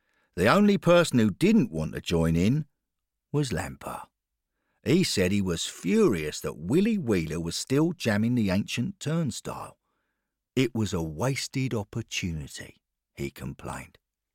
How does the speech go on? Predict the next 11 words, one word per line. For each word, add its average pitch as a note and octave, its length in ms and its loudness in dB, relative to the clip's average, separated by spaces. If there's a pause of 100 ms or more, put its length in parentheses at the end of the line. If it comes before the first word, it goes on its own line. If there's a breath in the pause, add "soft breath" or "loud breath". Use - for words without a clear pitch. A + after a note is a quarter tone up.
(840)
"There's C4 340 4
hundreds F4+ 680 6
of A#3 180 8
scummers C#4+ 600 6
out C#4+ 300 6
there, F4 400 8 (480 loud breath)
and D4+ 180 8
they're D#4 160 8
not F4+ 440 6
getting E4+ 640 6
punched." - 760 4